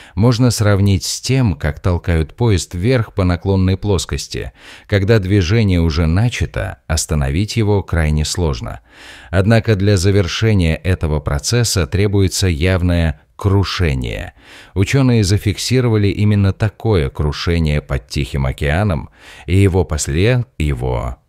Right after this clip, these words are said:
последствия могут оказаться далеко не безобидными. Используя современные технологии, такие как сейсмическая томография и акустические отражения, ученые просветили кору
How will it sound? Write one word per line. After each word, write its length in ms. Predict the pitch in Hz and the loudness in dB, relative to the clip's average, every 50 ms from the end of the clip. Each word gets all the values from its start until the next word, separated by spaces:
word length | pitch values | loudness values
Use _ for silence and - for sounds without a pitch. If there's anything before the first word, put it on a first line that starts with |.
| _ | _
последствия 880 | - 67 65 - - - 71 87 98 - - - - 65 55 53 - - - - - - - | -6 -6 -4 -4 -4 -2 -2 -2 -2 -4 -6 -8 -6 -6 -6 -6 -8 -12 -16 -20 -20 -8 -2
могут 400 | 80 92 113 127 107 123 123 - | 0 2 2 2 2 0 -2 -2
оказаться 580 | 107 - 98 90 76 101 107 104 - - 101 | -2 0 0 0 0 0 0 -2 -2 -2 -2
далеко 560 | 87 78 73 95 87 80 82 71 _ - 98 104 | -2 0 0 0 0 0 -2 -2 _ -2 0 0
не 140 | 101 95 | 2 0
безобидными. 840 | 85 71 85 73 78 78 71 62 69 62 - 107 101 98 98 95 - - _ _ _ _ _ _ _ _ _ _ _ _ _ _ _ _ | 0 0 0 0 0 -2 -2 -2 -4 -6 -6 -8 -12 -12 -12 -14 -16 -18 _ _ _ _ _ _ _ _ _ _ _ _ _ _ _ _
Используя 640 | - 85 82 - - 101 98 92 80 76 92 87 82 | -4 -4 -2 0 2 2 2 2 2 0 0 0 0
современные 800 | - - 92 80 78 87 95 98 101 92 82 76 71 67 64 64 | 0 -2 -2 0 0 0 2 2 2 2 2 0 0 -2 -2 -4
технологии, 840 | - - 71 - - 71 71 82 104 120 117 82 71 64 - - - - - - - - - | -4 -6 -8 -4 -4 -2 0 0 0 0 0 -2 -4 -6 -6 -10 -14 -18 -20 -20 -20 -20 -4
такие 440 | - 95 90 85 - 90 82 78 69 | 0 0 0 0 0 0 0 0 -2
как 280 | 65 - 78 69 - - | -2 -2 -4 -4 -4 -6
сейсмическая 920 | - - 85 78 73 - - 87 87 80 - 80 73 - - 76 71 65 | -4 -2 -2 -2 -2 -2 -2 -2 -2 -2 -4 -6 -6 -4 -4 -2 -4 -2
томография 920 | - 76 71 67 60 58 65 78 92 107 104 - - 71 55 - - - _ _ _ _ | -2 -2 -2 -2 -2 -2 -2 0 0 0 0 -2 -4 -4 -4 -4 -8 -12 _ _ _ _
и 100 | 85 87 | -2 0
акустические 1000 | 85 80 78 - 82 80 - - - 101 - - 76 69 - - - 69 64 60 | 0 0 0 -2 -4 -4 -4 -4 -4 -4 -2 -2 -4 -6 -6 -6 -4 -4 -4 -4
отражения, 760 | 64 - 64 67 67 62 - 113 120 104 80 62 53 - - - - - - - - _ | -4 -4 -4 -4 -4 -2 -2 0 0 0 -2 -2 -6 -8 -12 -16 -20 -20 -20 -20 -20 _
ученые 720 | - - 92 92 - - 131 143 151 147 143 139 135 135 131 | -2 -2 -2 -2 -2 0 0 2 2 2 2 2 2 0 0
просветили 1000 | - - 117 110 107 - - - 101 113 113 - - - 123 131 131 117 101 87 | -2 0 0 0 0 0 -2 0 0 0 0 0 -2 -2 0 0 2 2 0 0
кору 600 | - - 90 82 80 73 87 104 123 123 117 - | 0 -2 0 0 2 2 2 0 0 -2 -4 -6